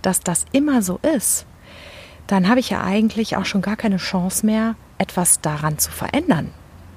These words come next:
Ja, wenn ich glaube, dass ich immer müde bin, wenn ich abends spät ins Bett gehe, das ist jetzt vielleicht in dem Zusammenhang nicht das beste Beispiel, mir fällt grad nichts anderes rein, äh, dann, ähm, gebe ich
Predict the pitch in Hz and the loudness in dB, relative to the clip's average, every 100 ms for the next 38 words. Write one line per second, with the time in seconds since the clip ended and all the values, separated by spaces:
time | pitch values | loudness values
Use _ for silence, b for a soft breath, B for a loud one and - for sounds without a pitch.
0 | - 180 214 202 240 - 262 269 214 202 | -6 -2 2 2 2 2 2 4 2 0
1 | 190 - 320 339 294 294 226 180 175 185 | -2 0 0 2 0 2 2 2 2 0
2 | 185 - 240 247 - 208 196 - 254 - | 0 0 2 2 0 -4 -2 -2 -2 0
3 | 165 170 190 - 180 - 190 185 - 180 | 0 0 -2 -6 -6 -8 -8 -6 -4 -2
4 | 185 196 208 202 247 233 220 - 214 - | -2 0 2 4 4 4 4 2 -2 0
5 | 208 185 185 220 - 180 185 208 208 - | -2 0 0 0 0 0 2 0 0 -2
6 | - - 185 180 170 - 202 208 240 B | -2 -2 0 2 2 2 4 4 2 B
7 | B B B B B B B B - - | B B B B B B B B -20 -10
8 | - 196 190 190 - - - - - - | 0 4 4 0 -6 -14 -20 -20 -20 -20
9 | - - - - - - 202 202 202 208 | -20 -20 -20 -20 -14 0 4 4 4 4
10 | 214 - 214 202 202 208 226 - - - | 0 0 2 4 2 0 -4 -12 -20 -20
11 | - - 196 233 254 247 220 - - | -20 -6 2 4 4 0 0 -2 -8